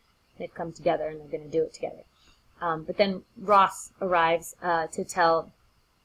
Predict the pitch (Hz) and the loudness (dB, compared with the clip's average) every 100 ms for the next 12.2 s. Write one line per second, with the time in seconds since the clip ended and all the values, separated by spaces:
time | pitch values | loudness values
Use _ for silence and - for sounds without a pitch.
0 | _ - 180 - 180 170 190 185 185 196 | _ -8 -4 2 2 2 2 0 0 -2
1 | 165 170 165 160 151 - 165 156 151 - | 2 2 2 0 -4 -8 -10 -10 -12 -20
2 | _ _ - 165 - 180 165 170 175 170 | _ _ -6 -4 -4 -4 -6 -8 -12 -12
3 | - 160 151 160 - 156 147 - - 160 | -6 -6 -6 -10 -10 -10 -10 -12 -20 -18
4 | - 156 - 151 147 143 135 _ _ _ | -14 -16 -8 -6 -6 -8 -20 _ _ _
5 | _ 180 180 185 - 180 170 170 165 165 | _ -4 -2 -6 0 0 2 -4 -8 -10
6 | 151 170 - 165 156 - - 180 - 175 | -10 -12 -12 -12 -12 -16 -16 -14 -6 -4
7 | 160 - _ _ 196 175 180 180 - 156 | -4 -6 _ _ -8 -6 -6 -6 -4 -6
8 | - _ - 160 151 147 143 _ _ _ | -8 _ -20 -20 -18 -20 -20 _ _ _
9 | _ _ _ _ _ _ _ - - - | _ _ _ _ _ _ _ -20 -20 -16
10 | 170 156 151 208 _ _ _ _ _ _ | -14 -14 -16 -20 _ _ _ _ _ _
11 | _ _ _ _ _ 180 170 - 165 156 | _ _ _ _ _ -16 -14 -14 -14 -16
12 | 156 | -18